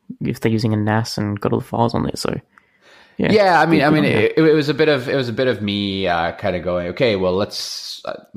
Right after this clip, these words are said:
Speaker 2: 'cause I, I got tired of, uh, reminding my parents to back up their files and stuff <laughs> like that. So I just,
Speaker 1: Yeah, right.
Speaker 2: I just got them, I taught them how to use, like, how to use file shares through the nas and stuff like that. So, you know, it works. It's, uh,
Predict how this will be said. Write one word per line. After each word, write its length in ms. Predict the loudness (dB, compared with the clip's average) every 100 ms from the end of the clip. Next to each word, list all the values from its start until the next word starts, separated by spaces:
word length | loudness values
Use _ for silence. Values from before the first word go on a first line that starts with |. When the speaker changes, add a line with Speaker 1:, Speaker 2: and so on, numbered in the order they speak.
| -8
Speaker 2:
'cause 480 | -6 -6 -8 -12 -4
I, 280 | 2 2 2
I 140 | 0 0
got 180 | 0
tired 260 | 0 -2 -2
of, 260 | -4 -6 -6
uh, 460 | -4 -4 -6 -8 -4
reminding 420 | -4 -4 -6 -6
my 80 | -8
parents 360 | -8 -8 -8
to 80 | -8
back 260 | -6 -6 -6
up 120 | -10
their 100 | -10
files 680 | -2 2 2 2 2 0 -4
and 120 | -10
stuff 340 | -6 -8 -6
<laughs> 40 | -10
like 260 | -10 -8
that. 240 | -2 -2 0
So 100 | 0
I 100 | 0
just, 160 | -2 -2
Speaker 1:
Yeah, 640 | -2 0 2 2 0 0
right. 200 | 0 0
Speaker 2:
I 60 | 2
just 180 | 0 2
got 260 | 0 2
them, 180 | 0 0
I 80 | 0
taught 280 | 0 0 0
them 100 | -2
how 120 | -2
to 60 | -2
use, 360 | -2 -4 -8
like, 220 | -8 -8
how 120 | -4 -4
to 60 |
use 160 | -4 -6
file 220 | -4 -4
shares 240 | -4 -8 -8
through 140 | -8
the 80 | -8
nas 320 | -10 -10 -10
and 80 | -8
stuff 220 | -6 -4
like 100 | -4
that. 140 | -4
So, 200 | -2 -2
you 160 | -4 -2
know, 280 | 0 0 2
it 120 | 2
works. 420 | 2 2 0 -4
It's, 300 | -8 -8 -6
uh, 340 | 0 0 0